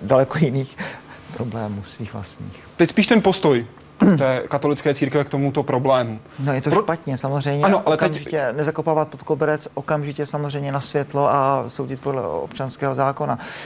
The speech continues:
Speaker 1: Eh,
Speaker 2: Mohl by podle vás třeba papež František udělat to gesto,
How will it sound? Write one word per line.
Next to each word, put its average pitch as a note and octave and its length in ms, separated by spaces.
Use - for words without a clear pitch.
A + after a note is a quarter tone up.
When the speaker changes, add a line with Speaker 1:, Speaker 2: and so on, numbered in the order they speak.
Speaker 1:
Eh, B2+ 180
Speaker 2:
Mohl D3+ 220
by C#4+ 120
podle G3 260
vás C3+ 400
třeba E3+ 380
papež E3+ 340
František D#3+ 440
udělat C#3+ 300
to F3+ 120
gesto, C#3+ 360